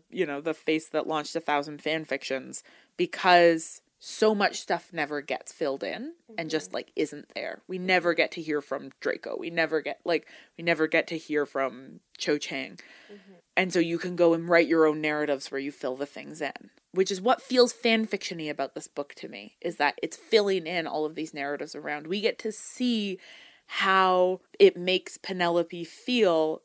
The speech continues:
Speaker 1: to know that her best friend is the chosen one and thus will probably die.
Speaker 2: Mm-hmm.
Speaker 1: And that, like, sort of fierce, agonizing tenderness that she never communicates to him.
Speaker 2: Yeah.
Speaker 1: Like, we get to see all of these pieces that get left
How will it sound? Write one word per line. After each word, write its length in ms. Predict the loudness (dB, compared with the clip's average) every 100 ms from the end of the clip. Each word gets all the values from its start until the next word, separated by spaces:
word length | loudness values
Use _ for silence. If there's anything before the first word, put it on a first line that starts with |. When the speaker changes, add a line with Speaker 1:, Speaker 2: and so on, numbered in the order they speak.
| -14
Speaker 1:
to 100 | -10
know 340 | -4 0 0
that 200 | 0 -4
her 140 | -6 -4
best 320 | -2 -2 -4
friend 240 | -10 -8
is 120 | -8
the 100 | -10
chosen 480 | -10 -4 -2 -2 -4
one 220 | -6 -8
and 220 | -8 -12 -8
thus 300 | -8 -6 -8
will 100 | -10
probably 540 | -8 -8 -8 -8 -12
die. 480 | -6 -4 -4 -6 -12 _ _ -20
Speaker 2:
Mm-hmm. 240 | -20 -10
Speaker 1:
And 140 | -2
that, 180 | 0 0
like, 200 | 0 -2
sort 160 | -2 -4
of 60 | -4
fierce, 560 | -12 -12 0 0 0 -2
agonizing 640 | 0 0 -2 -6 -10 -12 -12
tenderness 720 | -10 -8 -4 -4 -6 -12 -18 _ _ _ _ -2
that 120 | -2
she 140 | 0
never 180 | 0 0
communicates 560 | -2 -6 -4 -4 -6 -8
to 60 | -14
him. 180 | -16 _ -4
Speaker 2:
Yeah. 60 | 0
Speaker 1:
Like, 280 | 2 0 _ _ -12
we 140 | -6
get 160 | 0 2
to 120 | 2
see 360 | -4 -4 -4 -2
all 240 | 0 0
of 120 | -2 -4
these 240 | -8 -10
pieces 760 | -10 -8 -4 0 0 0 -6 -12
that 160 | -8 -4
get 180 | -2 -4
left 540 | -4 -2 -2 -4 -12